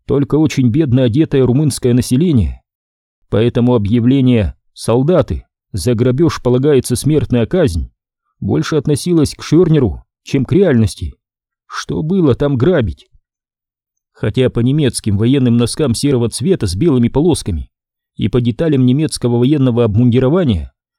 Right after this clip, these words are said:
на некоторых румынах я понял, что они торговали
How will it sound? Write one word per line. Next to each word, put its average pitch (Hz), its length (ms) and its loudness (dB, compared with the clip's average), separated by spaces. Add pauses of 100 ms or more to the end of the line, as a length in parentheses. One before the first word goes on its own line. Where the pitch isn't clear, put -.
(120)
на 110 160 0
некоторых 123 440 0
румынах 135 560 0 (340)
я 147 200 -2
понял, 117 580 0 (260)
что - 240 -6
они 160 200 -2
торговали 135 720 0